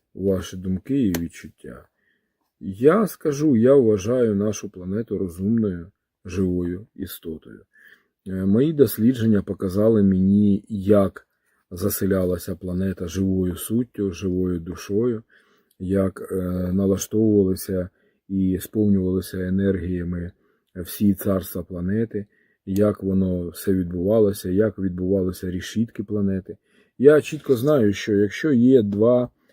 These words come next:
ем, два представника одного виду на планеті, є сітка енергетична. Є, е, кристалічно-енергетичні структури планети, які є її серцем, її, е, к-,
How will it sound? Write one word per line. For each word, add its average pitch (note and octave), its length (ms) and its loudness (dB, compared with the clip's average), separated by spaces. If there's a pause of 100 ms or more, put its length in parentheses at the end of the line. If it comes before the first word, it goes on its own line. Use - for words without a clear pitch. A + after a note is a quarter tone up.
(240)
ем, F#2 800 -4 (1000)
два A#2 260 4
представника G#2+ 720 0
одного G2 460 2
виду C3 300 4
на G2+ 120 2
планеті, F#2+ 480 -4
є G#2+ 300 -2
сітка - 460 -12 (800)
енергетична. F2+ 800 -10 (1000)
Є, A#2 920 4
е, G2 480 -2
кристалічно-енергетичні G#2 1500 0
структури B2+ 600 0
планети, A2+ 540 -2
які F#2 340 -4
є G#2 320 2
її E2+ 420 -2
серцем, G#2 640 -4
її, F#2 460 0
е, F#2 60 -6 (1300)
к-, - 100 -20